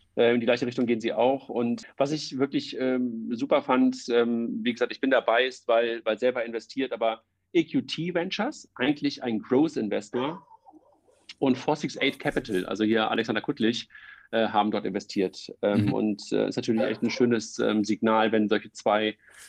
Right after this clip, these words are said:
Speaker 1: ähm, Investoren da rein, reingehen. Und, ähm, Glückwunsch an Bastian und Glückwunsch an David, äh, und das ganze Team. Ja, die einfach echt einen harten Weg hinter sich haben, ne? Ich hab die mal kennengelernt auf einem, ähm, ersten Hackathon von VeryMe.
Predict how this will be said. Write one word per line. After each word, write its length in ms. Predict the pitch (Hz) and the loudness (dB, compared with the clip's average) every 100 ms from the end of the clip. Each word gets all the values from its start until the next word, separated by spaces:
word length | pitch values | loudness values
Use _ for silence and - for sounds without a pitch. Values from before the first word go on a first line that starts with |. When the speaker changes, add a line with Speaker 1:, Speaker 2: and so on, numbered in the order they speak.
| - - | -10 0
Speaker 1:
ähm, 220 | 120 113 | 2 2
Investoren 460 | 113 107 - 123 117 | 0 -2 0 0 2
da 80 | |
rein, 280 | 95 104 101 | 0 -2 -2
reingehen. 580 | - 107 107 98 110 123 | -2 -2 0 0 2 2
Und, 340 | 92 104 104 110 | 0 -2 0 0
ähm, 460 | 101 104 104 98 | 2 2 0 0
Glückwunsch 340 | 117 - 123 113 | 0 0 -2 -2
an 100 | 101 | 0
Bastian 400 | 104 - 113 113 | -2 0 0 0
und 140 | 107 | -4
Glückwunsch 340 | 101 - 110 104 | -6 -4 -2 -2
an 120 | 101 | 0
David, 420 | 98 104 110 - - | 0 2 0 -4 -4
äh, 100 | 101 | -2
und 160 | 101 104 | 0 -4
das 100 | - | -6
ganze 220 | 104 104 | -8 -8
Team. 400 | - 113 110 120 _ - - - - - - | -6 -2 -2 -2 _ -20 -20 -20 -20 -10 0
Ja, 100 | 190 | 2
die 140 | 185 | 2
einfach 200 | 180 180 | 0 0
echt 140 | 175 - | -2 -4
einen 140 | 165 | -2
harten 260 | 160 160 143 | 0 0 0
Weg 140 | 170 | 0
hinter 160 | 208 147 | -2 -6
sich 180 | 101 117 | -8 -6
haben, 220 | 92 101 | -4 -2
ne? 80 | 127 | -2
Ich 80 | |
hab 80 | - | -2
die 80 | 165 | 0
mal 100 | 135 | 0
kennengelernt 520 | - 160 151 139 135 | 0 0 0 0 0
auf 180 | 113 - | -2 0
einem, 400 | 127 120 117 120 - - | 2 2 -2 -8 -10 0
ähm, 540 | 120 117 113 113 113 | 0 2 0 -2 -4
ersten 320 | 120 131 - 131 | -4 -2 -2 -2
Hackathon 440 | 135 143 127 123 | -4 -4 -6 -4
von 200 | 127 107 | -4 0
VeryMe. 520 | 113 135 151 180 247 | 2 2 0 -4 -6